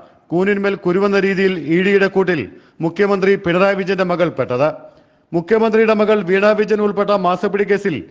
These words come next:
എൻഫോഴ്സ്മെന്റ് ഡിപ്പാർട്ട്മെന്റ് അന്വേഷണം പ്രഖ്യാപിച്ചതോടെ പിണറായി വിജയനും സി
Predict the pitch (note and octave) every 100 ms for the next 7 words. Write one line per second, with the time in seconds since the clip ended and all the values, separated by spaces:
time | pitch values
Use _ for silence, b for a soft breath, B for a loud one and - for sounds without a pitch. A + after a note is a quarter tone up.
0 | b b b E3+ F3 A3 G#3+ A3 G#3 G3+
1 | G#3 G#3 G3+ G3 G3+ F3+ E3+ F3 G3+ G3+
2 | G3 F3+ G3 G3 F#3+ G3 F#3 A#2+ - b
3 | b _ E3+ F3 G#3 G#3 G#3 G#3 G#3 G#3
4 | G3